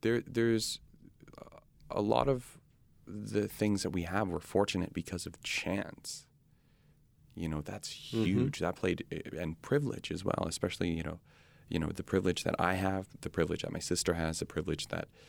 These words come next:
Speaker 1: um, my dad has. There's a lot of things that other people didn't get as well.
Speaker 2: Mm-hmm.
Speaker 1: And that's, like, super important to have as a part of the conversation. And it can be so easy to,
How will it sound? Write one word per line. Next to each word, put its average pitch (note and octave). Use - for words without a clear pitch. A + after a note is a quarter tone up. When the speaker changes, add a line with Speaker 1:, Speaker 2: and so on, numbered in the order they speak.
Speaker 1:
um, D2+
my -
dad E2+
has. F2
There's F2
a E2
lot F2
of E2+
things E2
that E2
other D#2+
people D#2
didn't D#2
get D2+
as D#2
well. E2
Speaker 2:
Mm-hmm. A2
Speaker 1:
And D#2
that's, E2+
like, -
super -
important E2
to D#2+
have D#2+
as E2
a -
part D#2
of D#2
the -
conversation. D#2+
And D2+
it E2+
can G2
be F2+
so E2+
easy E2
to, E2+